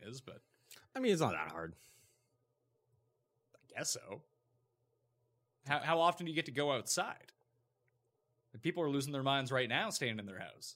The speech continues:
Speaker 1: And they get to go outside at least. You're not sit-,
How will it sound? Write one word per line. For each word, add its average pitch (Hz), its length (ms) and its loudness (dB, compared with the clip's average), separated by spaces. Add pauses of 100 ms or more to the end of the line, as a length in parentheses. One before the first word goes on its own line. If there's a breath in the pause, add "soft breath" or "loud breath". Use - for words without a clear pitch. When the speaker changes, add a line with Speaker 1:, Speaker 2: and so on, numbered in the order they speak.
Speaker 1:
And 110 80 -12
they 127 80 0
get 175 120 -2
to 135 60 -8
go 117 120 -4
outside 120 320 0
at - 140 -10
least. - 320 -18 (1080)
You're 120 100 -2
not 127 160 0
sit-, 123 220 -4